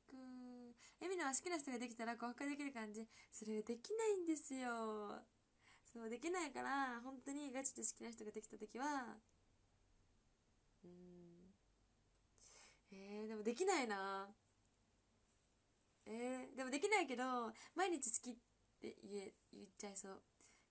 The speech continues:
「今日も好き」みたいな。いや、でもちゃんとした告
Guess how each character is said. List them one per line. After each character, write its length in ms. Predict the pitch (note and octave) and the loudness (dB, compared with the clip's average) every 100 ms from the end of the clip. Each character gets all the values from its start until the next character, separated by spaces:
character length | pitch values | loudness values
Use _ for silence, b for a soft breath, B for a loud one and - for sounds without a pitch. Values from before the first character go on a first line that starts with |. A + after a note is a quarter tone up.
| - | -12
「今 120 | B3+ | -10
日 60 | A3+ | -10
も 240 | G#3+ A#3 | -10 -10
好 60 | A#3 - - | -2 -2 -2
き」 80 | A#3+ A#3+ - | -12 -12 -14
み 80 | - | -20
た 100 | - | -20
い 20 | - _ _ _ _ _ _ _ _ _ _ _ _ _ _ _ _ | -20 _ _ _ _ _ _ _ _ _ _ _ _ _ _ _ _
な。 0 | |
い 40 | G3 | -12
や、 40 | G#3 | -8
で 80 | G3+ | 0
も 60 | |
ち 120 | G3 | 2
ゃ 80 | D4+ | 2
ん 80 | E4+ | 0
と 100 | F4+ | 0
し 40 | E4 | 0
た 100 | |
告 100 | D#4 | -2